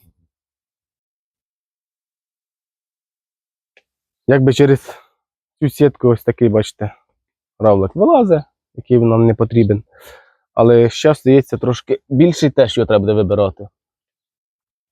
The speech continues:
Е, ну, ми на той рік, е, хочемо трошки столи якби переробити. Як переробити? Хочемо все те саме остати, але на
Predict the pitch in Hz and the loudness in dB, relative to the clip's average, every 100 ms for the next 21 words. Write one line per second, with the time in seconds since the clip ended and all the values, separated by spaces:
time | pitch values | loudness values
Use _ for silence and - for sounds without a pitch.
0 | _ _ _ _ _ _ - 98 104 135 | _ _ _ _ _ _ -2 2 4 4
1 | 156 143 151 175 - - _ _ _ _ | 2 2 2 2 -2 -18 _ _ _ _
2 | _ _ _ - 117 113 110 - _ _ | _ _ _ 0 2 2 -2 -12 _ _
3 | _ - 139 131 135 139 - 139 123 - | _ -4 0 0 0 -2 0 -2 -2 -10
4 | _ - - 131 139 131 123 117 - 127 | _ -20 -4 2 2 4 2 0 -2 2
5 | 123 123 127 165 107 92 _ - 180 - | 2 2 0 0 -2 -6 _ -4 -4 -2
6 | 127 110 101 107 101 - 123 127 - - | -2 0 0 0 -2 -6 -4 -4 -6 -6
7 | 120 117 131 135 - 220 - - _ _ | -4 -2 0 0 2 0 0 -10 _ _
8 | _ _ _ _ - 117 123 123 127 131 | _ _ _ _ -2 2 2 2 2 2
9 | 127 127 | 2 2